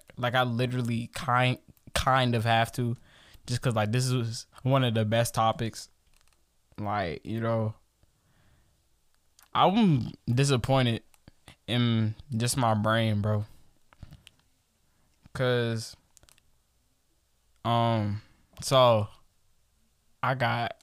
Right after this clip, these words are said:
um, I'm not gonna say, like, what subject, but I got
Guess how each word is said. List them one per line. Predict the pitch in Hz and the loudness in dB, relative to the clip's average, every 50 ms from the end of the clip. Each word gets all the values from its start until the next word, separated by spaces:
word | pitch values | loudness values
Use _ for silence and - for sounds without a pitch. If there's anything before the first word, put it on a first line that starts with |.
| _ _ - | _ _ -6
um, | 113 113 110 110 110 104 104 101 98 95 95 95 - - - - - _ _ _ _ _ _ _ _ _ _ _ _ _ _ _ _ _ _ _ _ _ _ _ _ _ _ _ _ - - - - | -4 -2 -2 -2 -2 -2 -4 -4 -6 -8 -10 -12 -16 -20 -20 -20 -20 _ _ _ _ _ _ _ _ _ _ _ _ _ _ _ _ _ _ _ _ _ _ _ _ _ _ _ _ -20 -14 -6 0
I'm | 131 | 2
not | 160 170 151 | 4 4 4
gonna | 127 123 | 2 2
say, | 117 - 151 147 | 2 2 2 4
like, | 139 135 123 117 | 4 4 4 4
what | 113 117 113 110 | 4 2 0 0
subject, | - - 120 120 117 113 107 110 110 110 117 - 147 | 0 0 2 2 2 2 0 -2 -2 -2 -4 -6 -6
but | 123 120 120 - - - - _ _ _ _ - - - - _ _ _ _ _ - - - - | -6 -6 -6 -8 -10 -16 -20 _ _ _ _ -20 -20 -20 -20 _ _ _ _ _ -20 -20 -10 -4
I | - 113 120 120 | -2 0 0 0
got | 113 113 127 120 117 113 - - - | 0 2 2 2 2 2 0 -4 -10